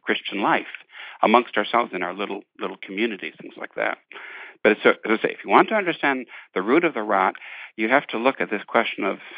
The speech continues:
of, of these great ideas of necessary but, but compromising alliances and of conflicts due to sin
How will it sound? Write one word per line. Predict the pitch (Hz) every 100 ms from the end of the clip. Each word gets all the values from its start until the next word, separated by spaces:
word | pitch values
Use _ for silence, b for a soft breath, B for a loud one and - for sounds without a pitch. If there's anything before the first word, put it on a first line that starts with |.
| -
of, | 95 92 - - B B B B B -
of | -
these | -
great | - 107 127
ideas | 127 113 110 107 104 - -
of | 98
necessary | 95 98 135 - 147 143 127 127 127
but, | 117 - _ _ -
but | 95 92 - - - -
compromising | - 110 139 139 127 120 117
alliances | 92 90 95 123 143 151 160 170 - B B B B -
and | 113 110 113 117 107 - -
of | 92 98 92 - -
conflicts | - 113 135 - 139 - - -
due | -
to | - -
sin | - 127 165 208